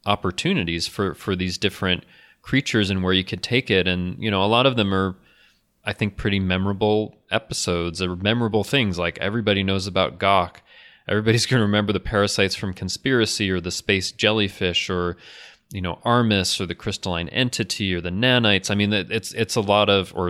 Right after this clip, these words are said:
you know, the aliens from Schisms. It's from a lot of the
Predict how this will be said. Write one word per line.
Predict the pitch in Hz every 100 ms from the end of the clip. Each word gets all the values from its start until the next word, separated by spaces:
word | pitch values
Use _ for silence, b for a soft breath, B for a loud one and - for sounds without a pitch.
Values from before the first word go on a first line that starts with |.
| 85
you | 92
know, | 90
the | 87 92
aliens | 90 90
from | - 92
Schisms. | - 117 113 101 92
It's | - 95 -
from | - 107
a | 101
lot | 95 101
of | 98 92 - B B B B B - 95 -
the | 117 95 104 95 95